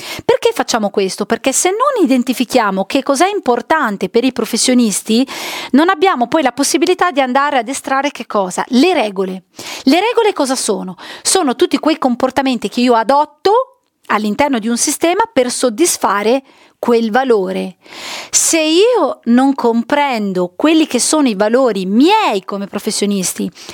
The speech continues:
i valori dei miei collaboratori o delle persone che collaborano con me, o i valori,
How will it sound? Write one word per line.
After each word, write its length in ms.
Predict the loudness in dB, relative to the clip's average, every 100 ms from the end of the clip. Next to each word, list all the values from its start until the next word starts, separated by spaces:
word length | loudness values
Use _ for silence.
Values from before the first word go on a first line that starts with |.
| -16 -2
i 100 | 2
valori 340 | 4 2 2 2
dei 140 | 4
miei 420 | 4 4 2 0
collaboratori 1040 | 0 0 2 0 0 0 0 2 0 -4 -12 -18 -6
o 100 | 0
delle 180 | 2 2
persone 380 | 0 0 2 0
che 120 | 0
collaborano 560 | -2 0 2 0 -2 -4
con 180 | -2 0
me, 360 | 0 -2 -8 _ -20 -16 -4
o 140 | 0 0
i 80 | 2
valori, 580 | 2 2 2 2 0